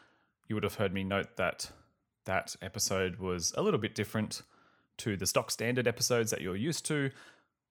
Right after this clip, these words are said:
I've named them "Explain This," in quotation marks, episodes, and it gives me a, a bit of a chance to hone in on specific subjects that, you know, might be topical at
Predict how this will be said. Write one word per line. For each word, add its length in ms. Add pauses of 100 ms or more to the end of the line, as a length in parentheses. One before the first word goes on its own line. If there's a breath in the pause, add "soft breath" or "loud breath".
(340)
I've 160
named 500
them 520 (160)
"Explain 680
This," 360 (260)
in 120
quotation 520
marks, 260
episodes, 540
and 120
it 100
gives 180
me 240
a, 240
a 40
bit 120
of 40
a 40
chance 300
to 80
hone 260
in 120
on 320
specific 600 (160)
subjects 640
that, 280 (580 soft breath)
you 60
know, 60
might 160
be 80
topical 560
at 80